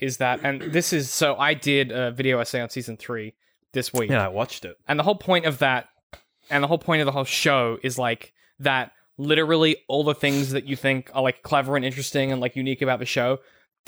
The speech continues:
Speaker 1: it's fucking not, it's fucking wrong.
Speaker 2: Yeah,
Speaker 1: You, you,
Speaker 2: and
Speaker 1: it's,
Speaker 2: that's
Speaker 1: it's, th-, and that, that, 'cause that's the message of the show.
Speaker 2: That, and that's where I agree, because that's where the show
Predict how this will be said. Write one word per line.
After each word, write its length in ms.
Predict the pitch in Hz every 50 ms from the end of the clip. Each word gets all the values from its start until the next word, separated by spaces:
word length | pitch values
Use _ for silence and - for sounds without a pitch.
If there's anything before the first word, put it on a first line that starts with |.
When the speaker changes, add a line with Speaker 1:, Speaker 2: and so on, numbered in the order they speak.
| - - _ _
Speaker 1:
it's 260 | - - - - -
fucking 460 | - - - 165 - - 165 151 151
not, 200 | 147 143 135 - -
it's 240 | 151 139 - - -
fucking 300 | - 180 160 - 151 135
wrong. 300 | 131 131 117 104 95 - -
Speaker 2:
Yeah, 200 | 151 165 139 120
Speaker 1:
You, 80 | 180 190
you, 40 | -
Speaker 2:
and 100 | 143 139 143
Speaker 1:
it's, 60 | -
Speaker 2:
that's 220 | - - 240 220
Speaker 1:
it's, 200 | 226 214 - - - - - - -
th-, 100 | 208 -
and 120 | 214 208
that, 220 | 220 202 185 160 156
that, 140 | 185 175 -
'cause 100 | 196 165
that's 220 | 190 196 196 - -
the 140 | 175 170
message 460 | 151 147 156 170 160 - - 156 135 147
of 120 | 139 127
the 80 | 127 131
show. 340 | - - - 208 170 - -
Speaker 2:
That, 200 | 147 160 165 -
and 140 | 156 139 123
that's 260 | 143 135 135 - -
where 220 | 170 160 147 127 117
I 60 | 113
agree, 380 | 107 - - 127 135 135 120
because 340 | 98 107 101 - 113 101 92 -
that's 380 | 107 104 127 131 - - -
where 180 | 127 117 113 113
the 100 | 104 107
show 540 | - - - 120 107 104 104 101 98 92